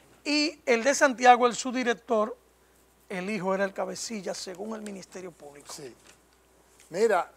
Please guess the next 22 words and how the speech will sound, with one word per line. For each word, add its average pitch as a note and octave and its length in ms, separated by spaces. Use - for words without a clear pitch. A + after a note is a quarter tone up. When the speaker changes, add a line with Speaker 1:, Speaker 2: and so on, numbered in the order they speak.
Speaker 2:
la E3+ 180
verdad E3 540
es A3+ 200
que F#3 460
yo A#3+ 200
no C#4+ 120
sé G#3+ 280
como G3 300
partido D3+ 680
quién G#3+ 300
está F#3 260
arriba C3+ 400
entre D3 260
el C#3 60
P D3+ 160
R F#3+ 420
M A3 340
y C3 80
el C3+ 100
P C#3 220
L C3 180
D. G#2 100